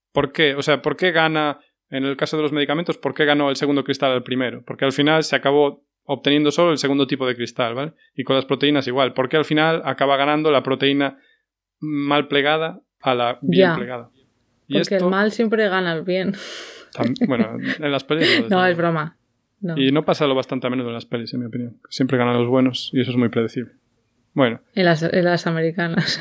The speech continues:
Speaker 2: <laughs>
Speaker 1: Sí, ahí también te voy a dar razón.
Speaker 2: <laughs>
Speaker 1: Eh, bueno, las estadounidenses. Vale,
Speaker 2: Sí,
Speaker 1: entonces
Speaker 2: pero
Speaker 1: aquí, <laughs> aquí entra el tema de la termodinámica y la cinética, de lo que ya hablamos
Speaker 2: Ujú.
Speaker 1: en varios capítulos, pero, eh, no me acuerdo en cuál. Y es que,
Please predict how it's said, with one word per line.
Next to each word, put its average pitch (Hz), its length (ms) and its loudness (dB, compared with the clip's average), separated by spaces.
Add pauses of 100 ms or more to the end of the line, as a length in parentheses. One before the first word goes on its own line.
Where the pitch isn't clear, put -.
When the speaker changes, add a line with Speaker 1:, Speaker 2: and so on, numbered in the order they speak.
(240)
Speaker 2:
<laughs> - 160 -16
Speaker 1:
Sí, - 140 2
ahí 120 280 -2
también 117 220 -4
te 120 100 -6
voy 113 80 -2
a 113 40 -6
dar 113 80 -8 (180)
razón. - 200 2
Speaker 2:
<laughs> - 380 -2
Speaker 1:
Eh, 123 360 2
bueno, 127 180 4
las 120 260 0
estadounidenses. 120 680 -4 (300)
Vale, 131 200 2
Speaker 2:
Sí, 135 40 4 (120)
Speaker 1:
entonces 165 180 2
Speaker 2:
pero 160 160 0
Speaker 1:
aquí, - 1120 -6
<laughs> - 300 -6
aquí 156 200 0
entra 185 220 0
el 160 80 0
tema 170 220 0
de 156 60 2
la 139 120 2
termodinámica 139 600 0
y 139 40 2
la 123 120 -2
cinética, - 440 -6 (1040)
de 160 220 0
lo 139 100 -2
que 143 100 0
ya 135 80 2
hablamos 135 380 2
Speaker 2:
Ujú. 107 100 4
Speaker 1:
en 127 60 -4
varios 120 220 -6
capítulos, - 460 -12
pero, 131 200 -4
eh, - 240 -10
no 135 120 -4
me 135 80 2
acuerdo 123 200 -2
en 117 40 -6
cuál. 127 200 -2 (640)
Y 160 140 2
es 180 140 2
que, 175 220 2